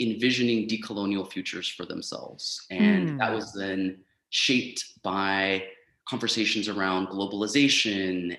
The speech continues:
Speaker 1: and how colonization is also gendered. And,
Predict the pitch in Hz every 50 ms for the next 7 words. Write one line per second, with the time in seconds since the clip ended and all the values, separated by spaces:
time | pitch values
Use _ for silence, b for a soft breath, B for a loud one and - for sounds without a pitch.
0 | - - 92 90 90 90 90 90 87 87 90 87 - - - - - 92 92 92
1 | 90 90 90 92 - - - 104 104 104 101 98 98 101 104 101 - - 107 98
2 | 98 104 104 - - 117 110 110 - - 131 135 139 127 113 107 98 92 90 85
3 | 90 - - - b b b b b _ - 101 101 101 98 101 101 95 -